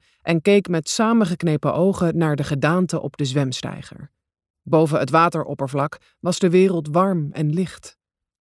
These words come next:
Hij zwom naar de trap, zocht met zijn voeten naar de onderste, gladde treden en keek nog één keer naar beneden. De koele diepte van de zee wekte altijd een verlangen in hem. Doodsdrift misschien. "Ik snap niet dat je zo lang in het water kunt blijven.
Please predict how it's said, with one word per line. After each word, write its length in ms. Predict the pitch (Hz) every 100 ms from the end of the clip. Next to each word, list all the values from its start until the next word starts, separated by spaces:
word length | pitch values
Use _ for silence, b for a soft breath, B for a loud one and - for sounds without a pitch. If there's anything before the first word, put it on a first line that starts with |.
| _ _ _
Hij 180 | - 202
zwom 240 | 185 233 226
naar 140 | 180
de 80 | 180
trap, 380 | 214 226 - _ _
zocht 340 | - 196 -
met 140 | 180 151
zijn 160 | 151
voeten 260 | 135 202 180
naar 140 | 156
de 100 | 143
onderste, 580 | - 185 185 156 - 139
gladde 420 | 123 - 175 147
treden 440 | - 156 170 185 196 b b b
en 180 | b 214
keek 200 | 233 233
nog 160 | 214 175
één 160 | 226
keer 140 | 233 202
naar 120 | 185
beneden. 500 | 160 139 - - - _ _ _ _ _ _ _
De 140 | 196 -
koele 260 | 262 240 180
diepte 320 | 262 - 190
van 180 | 190 180
de 80 |
zee 420 | 160 180 202 180 196
wekte 360 | 196 - 185
altijd 280 | 185 208 202
een 140 | 185
verlangen 440 | 160 160 175 190 170
in 140 | 139
hem. 180 | 120 117 _ _ _ _ _ _
Doodsdrift 840 | 147 160 175 - - 160 151 - -
misschien. 420 | 160 - 151 151 _ _ _ _ _ _ _ _ _ _ _ _ _ _ _ _
"Ik 180 | - 165
snap 260 | - 127 -
niet 140 | 175
dat 140 | 175 151
je 80 |
zo 180 | 147 170
lang 160 | 190 190
in 60 |
het 100 | 180
water 240 | 165 151 147
kunt 140 | 147
blijven. 320 | 143 139 139